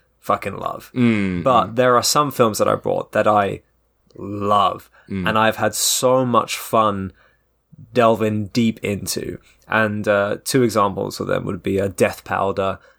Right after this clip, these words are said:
Speaker 2: Mm.
Speaker 1: and, of course, Metal Days.
Speaker 2: Mm, yeah,
Speaker 1: And
Speaker 2: yeah, yeah.
Speaker 1: the thing that I've really enjoyed, um, talking about those two films was that because there is such little information about these online,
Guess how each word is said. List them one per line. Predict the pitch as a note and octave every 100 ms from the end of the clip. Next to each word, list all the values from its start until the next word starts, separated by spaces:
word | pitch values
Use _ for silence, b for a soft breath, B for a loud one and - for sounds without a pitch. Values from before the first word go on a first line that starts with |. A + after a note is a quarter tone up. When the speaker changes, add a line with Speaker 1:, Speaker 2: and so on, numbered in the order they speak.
| -
Speaker 2:
Mm. | G#2+ G#2+
Speaker 1:
and, | C#3 A2
of | G2+
course, | - A2+ G#2+
Metal | A2 G#2 - A2+
Days. | - G2+ - -
Speaker 2:
Mm, | A2 B2+ C3+ B2+ G#2+ E2+
yeah, | C3
Speaker 1:
And | C#3
Speaker 2:
yeah, | F#2 F2+ E2
yeah. | - _
Speaker 1:
the | D#3+ E3+
thing | E3 F3 A3+
that | G#3
I've | D3+
really | A2+ C3+ D3
enjoyed, | C3+ A#2+ A#2 A2+ A2+ - -
um, | G#2+ G#2+ G#2 G#2
talking | - G#2 G#2 G#2+ G2+ G2 F#2+
about | - G#2+ G2+
those | G#2 G#2 -
two | - G2 G2
films | G2 A2 G#2 G2 G2
was | G#2+ G#2+ -
that | G#2+ G#2+ - b b b b b b b
because | C3+ - E3 F#3
there | G3+
is | D#3
such | - C3+ C3 A#2
little | G#2 A2 B2+ - A#2 -
information | A#2 A2 - G2 G2 G#2 A2+ B2 D#3+ - _ _
about | F2+ G#2 G2 F#2+
these | A2 G2+
online, | G2+ F#2+ F#2+ G#2 A2+